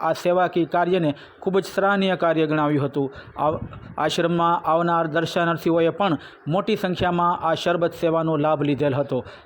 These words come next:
આ સમગ્ર કાર્યક્રમ આજ વિસ્તારના રહીશના આગેવાનો યુસુફભાઈ કુરેશી, રફીકભાઈ કુરેશી, ભીખાભાઈ ડોડિયા, ઇમરાનભાઈ સેતા,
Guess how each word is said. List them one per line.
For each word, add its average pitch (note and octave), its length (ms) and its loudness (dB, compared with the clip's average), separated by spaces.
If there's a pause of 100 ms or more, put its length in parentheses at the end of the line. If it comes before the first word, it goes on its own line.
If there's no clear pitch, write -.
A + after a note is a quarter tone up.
આ D3 200 2
સમગ્ર E3 480 0
કાર્યક્રમ E3+ 560 0 (320)
આજ F3 240 2
વિસ્તારના E3+ 540 2
રહીશના E3 380 0
આગેવાનો E3+ 540 0 (320)
યુસુફભાઈ D3 440 0
કુરેશી, F3 540 2
રફીકભાઈ D3+ 480 0
કુરેશી, E3+ 440 0
ભીખાભાઈ D3+ 480 0
ડોડિયા, E3+ 560 2
ઇમરાનભાઈ D#3 520 0
સેતા, E3+ 400 0